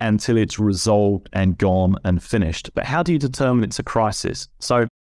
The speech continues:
factors might be the large number of users, the amount of users impacted,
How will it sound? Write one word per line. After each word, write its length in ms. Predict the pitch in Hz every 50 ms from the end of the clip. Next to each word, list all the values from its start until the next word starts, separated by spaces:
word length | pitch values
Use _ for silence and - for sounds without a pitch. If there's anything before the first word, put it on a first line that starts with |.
| _ _
factors 440 | - 151 156 - - - 143 123 117
might 360 | 120 107 107 104 73 73 -
be 360 | 104 101 101 98 98 98 98 - _ _ _ _ _ _ _ -
the 80 | - 110
large 380 | 110 117 120 127 127 - - 123
number 260 | 113 107 104 98 98
of 100 | 85 90
users, 460 | 92 95 95 92 85 90 87 82 -
the 180 | - 117 131 -
amount 300 | 110 123 135 147 147 90
of 100 | - 135
users 400 | 110 113 117 107 95 101 90 95
impacted, 760 | 92 87 82 - - 98 85 - - - - - - -